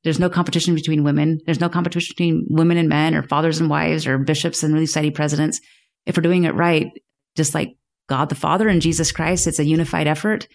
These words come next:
And the more we are one in that, the more power and authority God will be able to give all of his children on the earth. So I think sometimes I hear people saying,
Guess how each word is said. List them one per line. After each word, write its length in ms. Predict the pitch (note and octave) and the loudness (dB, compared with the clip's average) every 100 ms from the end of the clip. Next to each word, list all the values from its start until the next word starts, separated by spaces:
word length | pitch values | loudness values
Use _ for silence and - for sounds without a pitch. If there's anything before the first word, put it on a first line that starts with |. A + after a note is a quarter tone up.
| _ _ _ | _ _ _
And 240 | E3+ D#3+ D#3 | -2 0 2
the 60 | |
more 320 | E3 E3 F3 | 2 2 2
we 400 | E3+ E3 E3 E3 | 2 2 2 2
are 260 | - D3+ D3 | 0 0 0
one 400 | D3 D3+ D3+ E3+ | 0 0 2 2
in 120 | E3+ | 0
that, 300 | E3+ F#3 - | 0 -2 -4
the 80 | E3 | -2
more 280 | D#3 D#3 D3+ | 0 0 -2
power 360 | D3+ D3 D#3 | -2 -4 0
and 100 | D#3 | 0
authority 600 | D3 C#3+ D3+ D3+ D3+ D3 | 0 0 -2 0 0 0
God 240 | C#3+ D3+ D3+ | 0 -2 0
will 120 | D3 | 0
be 120 | C#3+ | 0
able 160 | D3 C#3+ | 0 -2
to 140 | C#3+ | -4
give 580 | C#3+ D3 C#3+ C#3 - - - _ _ | -4 -2 -2 -4 -12 -14 -18 _ _
all 160 | C#3 D3 | 0 0
of 100 | D3 | -2
his 140 | C#3+ | -4
children 320 | - D#3 C#3+ | -2 0 2
on 100 | D3 | 2
the 140 | C#3+ C#3+ | 2 0
earth. 260 | C3+ - - _ _ _ _ | -2 -4 -14 _ _ _ _
So 360 | - F3+ C#3+ - _ _ - | 0 0 0 -6 _ _ -4
I 80 | |
think 160 | F3+ G3+ | 0 2
sometimes 380 | F#3+ E3+ F3 E3 | 2 2 2 2
I 60 | |
hear 120 | D3+ D#3+ | 2 0
people 160 | D#3+ | 0
saying, 280 | C#3+ D#3 D#3 | 0 2 0